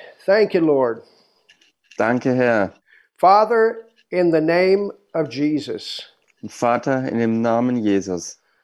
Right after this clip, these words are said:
Speaker 1: we thank you, Lord, for this Sunday service.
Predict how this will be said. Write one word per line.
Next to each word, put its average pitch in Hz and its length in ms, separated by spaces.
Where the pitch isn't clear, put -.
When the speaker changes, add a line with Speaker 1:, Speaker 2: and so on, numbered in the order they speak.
Speaker 1:
we 143 120
thank 175 400
you, 135 180
Lord, 165 540
for 143 440
this 151 240
Sunday 151 640
service. 127 840